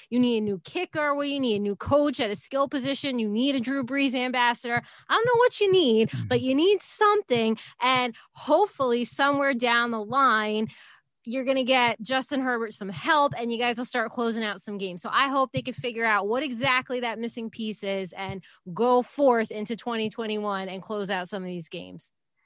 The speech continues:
Speaker 2: That's a crazy amount of games to lose by one possession.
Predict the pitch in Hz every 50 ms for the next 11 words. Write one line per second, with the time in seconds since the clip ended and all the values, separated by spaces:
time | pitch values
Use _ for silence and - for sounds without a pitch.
0 | _ _ _ _ _ _ _ _ _ _ _ _ _ _ _ _ _ _ _ _
1 | _ - 117 160 - 165 - - 143 123 123 113 107 110 107 104 104 98 98 98
2 | 101 101 101 98 92 - - 92 92 98 95 - - 76 82 85 82 92 80 71
3 | 76 78 - - - - -